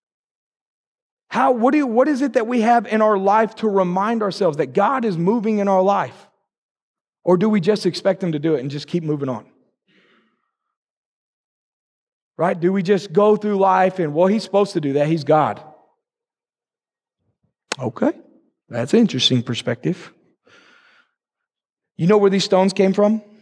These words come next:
The middle of the Jordan. It was a transition period. It wasn't from the old, wasn't quite the new. It was right there in the middle. They grabbed something from their transition to remind them of, of what God did last year.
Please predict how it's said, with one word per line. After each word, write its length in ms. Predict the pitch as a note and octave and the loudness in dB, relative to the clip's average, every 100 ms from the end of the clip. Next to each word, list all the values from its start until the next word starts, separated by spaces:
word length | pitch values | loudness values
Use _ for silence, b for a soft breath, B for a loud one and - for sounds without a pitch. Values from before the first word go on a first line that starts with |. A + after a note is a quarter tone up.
| b b b _ - | b b b _ -6
The 140 | D#3+ | -4
middle 420 | D3+ E3+ F#3+ F#3 | 0 2 4 4
of 80 | E3+ | 2
the 120 | D#3+ | 0
Jordan. 460 | D3 C#3+ A2+ G#2+ A2+ - | 0 0 -2 -8 -16 -8
It 80 | C3+ | -4
was 120 | D3 | -4
a 60 | D3 | -4
transition 600 | F#3 D#3+ D3 D3+ C#3 A#2+ | -4 -4 -2 -6 -6 -10
period. 340 | A#2+ F#2+ - _ _ _ _ _ _ _ _ _ - | -12 -14 -20 _ _ _ _ _ _ _ _ _ -8
It 80 | C3 | -2
wasn't 300 | C#3+ F3 E3+ | 0 0 0
from 140 | F3+ | 0
the 100 | F3 | 2
old, 360 | D3 C#3 C3+ - b b b | 4 2 0 -6 b b b
wasn't 240 | C3+ D3+ C#3+ | -4 -2 0
quite 220 | D#3 C#3 | 0 0
the 80 | C3 | -2
new. 360 | B2+ A#2+ A2 - _ b b b | -2 -4 -6 -14 _ b b b
It 80 | - | -10
was 120 | B2+ | -4
right 220 | C#3+ D3 | 0 2
there 140 | C#3+ C#3+ | 2 0
in 100 | C3 | 0
the 60 | |
middle. 360 | C3 B2+ A2 B2 b b b b | 0 -2 -4 -10 b b b b
They 160 | C3 C3 | -4 -2
grabbed 400 | C3 D#3 E3+ D#3 | 2 2 2 0
something 380 | E3 D3+ D3+ | 0 2 0
from 240 | C3 D3 C#3 | 0 -2 0
their 140 | C3+ | 0
transition 720 | B2+ C#3+ C3+ C3 C3+ B2+ A#2 A#2 | 0 -2 2 2 2 0 -2 -2
to 140 | C#3 | -2
remind 400 | C3 B2 B2+ B2+ | 0 2 2 0
them 240 | A2+ G#2+ - B B B B | 0 -2 -8 B B B B
of, 340 | A#2 A2+ - - | -2 -2 -6 -12
of 180 | - A#2 | -6 -2
what 120 | B2+ | 0
God 220 | B2+ A#2+ | 2 2
did 180 | A#2 A#2 | 0 0
last 360 | A#2 A#2 - - | 0 -2 -2 -2
year. 280 | A#2 G#2+ | -2 -2